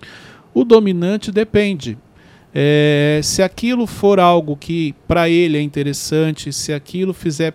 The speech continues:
parte daquilo que ele pensou, entendeu? É, qual que é o problema do dominante? O dominante geralmente não apoia. O dominante, ele tá muito focado em outras coisas. Ele pensa, vai lá e executa. O dominante não tem muito essa preocupação com pessoas.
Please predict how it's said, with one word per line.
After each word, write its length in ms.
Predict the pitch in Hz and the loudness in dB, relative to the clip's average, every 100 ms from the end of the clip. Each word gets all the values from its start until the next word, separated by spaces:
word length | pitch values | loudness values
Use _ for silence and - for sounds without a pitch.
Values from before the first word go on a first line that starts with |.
| _ _ - | _ _ 0
parte 360 | 165 170 - | 2 0 -4
daquilo 360 | 135 139 - 160 | -8 -6 -6 -6
que 120 | - | -6
ele 120 | 147 | -8
pensou, 600 | 147 160 156 - 156 156 156 _ _ _ _ _ | -6 -6 -6 -6 -4 -4 -8 _ _ _ _ _
entendeu? 520 | 135 127 131 135 165 170 _ - - - | -12 -6 -4 -2 -2 -4 _ -20 -18 -4
É, 200 | 165 165 | -2 -2
qual 180 | - 294 | 0 -2
que 80 | 311 | 0
é 40 | |
o 20 | |
problema 260 | 233 196 185 | 0 0 2
do 40 | |
dominante? 420 | 175 175 156 135 | 0 0 0 -2
O 40 | 160 | -2
dominante 420 | 220 226 214 233 | -2 -2 -4 -4
geralmente 400 | 233 208 220 - | -4 -2 -4 -6
não 140 | 202 | -6
apoia. 400 | 240 - 120 104 123 - - _ _ _ - - _ - - - | -6 -6 -8 -10 -16 -20 -20 _ _ _ -20 -20 _ -20 -20 -14
O 60 | 123 | -4
dominante, 640 | 143 143 143 160 - 196 | -4 -2 -2 -4 -6 -8
ele 440 | 196 196 160 165 | -6 -6 -6 -6
tá 120 | 160 | -6
muito 220 | 180 202 - | -4 -4 -6
focado 320 | 202 190 185 | -6 -6 -6
em 40 | |
outras 260 | 196 208 - | -6 -8 -8
coisas. 300 | - 170 131 | -6 -4 -4
Ele 160 | 135 139 | -6 -6
pensa, 340 | 165 185 156 | -6 -6 -6
vai 140 | 135 | -6
lá 140 | 135 143 | -4 -2
e 40 | |
executa. 560 | 127 135 - 175 180 175 - - - - | -4 -6 -2 -2 -2 -6 -14 -20 -16 -8
O 60 | |
dominante 400 | 139 190 202 220 | -2 -2 -2 -4
não 140 | 240 233 | -4 -4
tem 120 | 262 | -4
muito 200 | 262 247 | -4 -4
essa 120 | 226 | -6
preocupação 720 | 220 208 - 180 165 - 180 | -4 -4 -2 -4 -4 -2 -4
com 220 | 160 175 180 | -2 -4 -2
pessoas. 840 | 160 147 - 123 110 117 - | -4 -6 -6 -6 -6 -12 -16